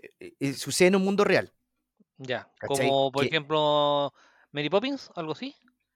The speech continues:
Speaker 2: O
Speaker 1: Sí,
Speaker 2: animales
Speaker 1: sí, más o menos.
Speaker 2: asombrosos y dónde encontrarlos.
Speaker 1: Sí, porque, ah, es que ahí entra, imaginemos como lo-, los animales. Entran los animales, ¿cachai? Que cobran vida. Eh, puede ser como las brujas, imaginemos también.
Speaker 2: Ya.
Speaker 1: Que están lo-, los ratones, que se transforman en ratones y hablan.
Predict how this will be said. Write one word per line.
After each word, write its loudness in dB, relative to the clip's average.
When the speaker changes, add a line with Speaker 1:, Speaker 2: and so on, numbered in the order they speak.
Speaker 2:
O 0
Speaker 1:
Sí, 6
Speaker 2:
animales 6
Speaker 1:
sí, 8
más 10
o 10
menos. 6
Speaker 2:
asombrosos 4
y -2
dónde 2
encontrarlos. 2
Speaker 1:
Sí, 2
porque, 4
ah, 10
es 10
que 10
ahí 12
entra, 6
imaginemos 6
como 2
lo-, 6
los 6
animales. 4
Entran 0
los 6
animales, 4
¿cachai? -2
Que -6
cobran 4
vida. 4
Eh, 0
puede 4
ser 0
como 0
las -4
brujas, 4
imaginemos -4
también. 0
Speaker 2:
Ya. -4
Speaker 1:
Que 2
están 0
lo-, 2
los 0
ratones, 2
que -8
se -4
transforman -2
en -4
ratones 0
y -2
hablan. 2